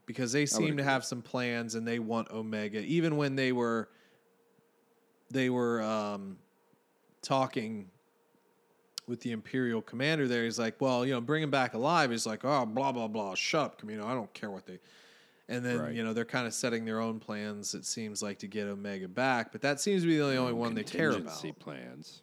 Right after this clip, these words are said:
Speaker 1: Right. And what those are, we'll see. Um, and here's another thing.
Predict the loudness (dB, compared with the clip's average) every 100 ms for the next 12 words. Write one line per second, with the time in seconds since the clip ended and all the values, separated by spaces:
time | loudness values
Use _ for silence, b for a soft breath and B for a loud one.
0 | -8 -2 -2 -4 -10 _ _ _ _ _
1 | _ _ _ _ _ _ -18 B B B
2 | B B -2 4 4 6 6 6 6 6
3 | 6 4 2 -4 _ _ _ -2 0 0
4 | 0 2 2 0 -4 b b b b 0
5 | 4 4 2 2 4 4 2 4 4 4
6 | 2 -6 -6